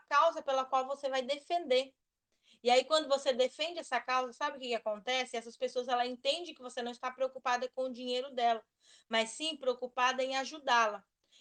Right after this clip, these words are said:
E aí, como você está preocupada em ajudá-la, ela vai se sentir meio que na obrigação de te indicar pra outras pessoas. É o gatilho da reciprocidade. Por quê? Porque como você foi boa pra ela,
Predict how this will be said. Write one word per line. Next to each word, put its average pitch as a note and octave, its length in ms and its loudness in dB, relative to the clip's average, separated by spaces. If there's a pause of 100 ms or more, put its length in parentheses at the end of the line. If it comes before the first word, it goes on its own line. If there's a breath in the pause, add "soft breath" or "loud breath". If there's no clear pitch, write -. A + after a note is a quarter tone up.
E A#3 60 4
aí, A#3+ 140 6
como D#4 220 -4
você C#4 180 -6
está B3+ 180 0
preocupada A3+ 540 0
em G#3+ 80 -2
ajudá-la, A3+ 460 2
ela A#3+ 160 4
vai B3 180 2
se A#3+ 140 -14
sentir B3+ 340 -8
meio B3+ 240 4
que C4 80 -10
na B3 260 -2
obrigação C#4+ 1040 0
de B3+ 180 -10
te C4+ 160 -12
indicar B3 440 -2
pra A#3+ 160 0
outras A#3+ 340 -2
pessoas. A3 500 -6 (480 soft breath)
É A#3 120 6
o B3 80 4
gatilho B3+ 440 0
da B3 160 4
reciprocidade. C4+ 1600 -2 (1160)
Por D4+ 180 -8
quê? G#3+ 400 0
Porque A#3 220 -10
como C#4 300 2
você C4+ 580 0
foi B3 260 0
boa G#3+ 300 0
pra G3+ 200 -4
ela, B3+ 380 2